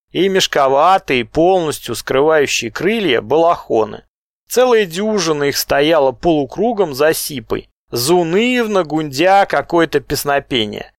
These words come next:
Ещё двое, самые пышно разодетые, с постными лицами, выжимали Сипе на макушку.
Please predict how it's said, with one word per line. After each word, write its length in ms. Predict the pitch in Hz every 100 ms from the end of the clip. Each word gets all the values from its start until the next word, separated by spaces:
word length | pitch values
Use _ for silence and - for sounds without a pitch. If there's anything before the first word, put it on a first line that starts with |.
| _
Ещё 480 | 127 185 214 - 269
двое, 580 | 208 208 220 202 185 170
самые 760 | - 180 190 208 180 156 143 127
пышно 540 | - 196 180 156 135
разодетые, 760 | 135 143 135 113 117 110 139 131
с 80 |
постными 560 | - 214 233 - 160 135
лицами, 600 | 123 127 135 160 156 156 - _ -
выжимали 720 | 131 165 180 196 233 240 196
Сипе 500 | - - 226 196 165
на 120 | 151
макушку. 840 | 156 147 147 - 240 - - 110